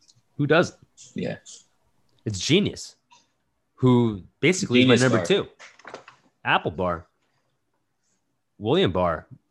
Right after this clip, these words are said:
Speaker 1: Genius is my number two. This guy's last name is basically equivalent to genius. Lance, it's Albert Einstein.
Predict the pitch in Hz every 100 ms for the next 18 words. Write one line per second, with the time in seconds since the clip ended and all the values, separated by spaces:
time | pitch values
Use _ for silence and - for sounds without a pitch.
0 | - 104 143 220 220 143 127 - - 123
1 | 131 180 185 131 - 123 110 107 165 -
2 | 147 123 135 135 - 147 143 120 104 151
3 | 139 127 123 101 165 160 104 87 101 98
4 | 90 - _ - 185 233 - 131 127 233
5 | 190 156 226 247 - 80 135